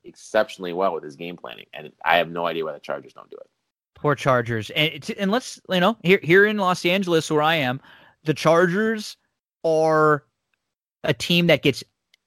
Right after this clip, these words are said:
Speaker 2: n-, I mean, you wouldn't even know they're in Los Angeles. So that,
Speaker 1: Who
Speaker 2: let's be
Speaker 1: gets
Speaker 2: hon-, like, the
Speaker 1: who gets more pub, the L A Galaxy or the L A Ch-, Chargers?
Speaker 2: Oh, it's not even close. The Galaxy. The only i-, problem with the Ga-,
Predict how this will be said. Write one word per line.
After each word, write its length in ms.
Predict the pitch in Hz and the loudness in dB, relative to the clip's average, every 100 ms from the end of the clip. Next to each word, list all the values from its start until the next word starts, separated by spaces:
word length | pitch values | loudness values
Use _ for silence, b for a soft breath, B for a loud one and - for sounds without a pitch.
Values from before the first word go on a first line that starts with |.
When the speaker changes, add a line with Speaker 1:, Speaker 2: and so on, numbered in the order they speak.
| _ _ | _ _
Speaker 2:
n-, 340 | 139 127 131 143 _ _ _ - | -14 -6 -4 -6 _ _ _ -2
I 60 | |
mean, 160 | 165 156 | 0 0
you 180 | 143 202 | 0 4
wouldn't 260 | 214 190 | 4 4
even 180 | 185 170 | -2 0
know 180 | 160 151 | 4 4
they're 180 | 131 127 | 2 -2
in 100 | 120 | -4
Los 220 | 113 113 | -6 -8
Angeles. 500 | 101 98 - - _ _ - | -14 -16 -20 -20 _ _ -6
So 100 | 127 | -4
that, 120 | 127 | -2
Speaker 1:
Who 60 | 156 | 0
Speaker 2:
let's 60 | |
be 60 | 190 | 2
Speaker 1:
gets 80 | 151 | 0
Speaker 2:
hon-, 80 | 151 | -4
like, 160 | 139 | -8
the 100 | - 135 | -8 -4
Speaker 1:
who 200 | 170 185 | 0 2
gets 180 | 196 | 2
more 200 | 180 151 | 0 -6
pub, 400 | 135 123 107 - _ _ | -4 -2 -2 -2 _ _
the 240 | 98 98 - | -16 -14 -8
L 160 | 104 120 | -4 -4
A 80 | 113 | -6
Galaxy 580 | 95 98 113 - 135 | -6 -4 -6 -8 -6
or 100 | 131 | -6
the 160 | 104 95 | -6 -8
L 120 | 92 | -8
A 100 | 90 | -8
Ch-, 200 | 80 - _ | -10 -20 _
Chargers? 480 | 92 82 - _ _ _ - | -8 -8 -10 _ _ _ 0
Speaker 2:
Oh, 80 | |
it's 120 | 196 - | 2 2
not 140 | 190 | 0
even 120 | 151 | -2
close. 240 | - 151 - | -2 -2 -2
The 80 | |
Galaxy. 480 | 139 143 131 - 104 _ _ - | -4 -4 -4 -8 -18 _ _ 0
The 120 | 185 | 2
only 580 | 214 294 320 220 208 165 | 2 -4 -6 -6 -6 -8
i-, 40 | _ | _
problem 420 | 180 180 190 175 | -2 0 0 -2
with 140 | 170 | -2
the 80 | 160 | -2
Ga-, 260 | 151 156 | -2 -2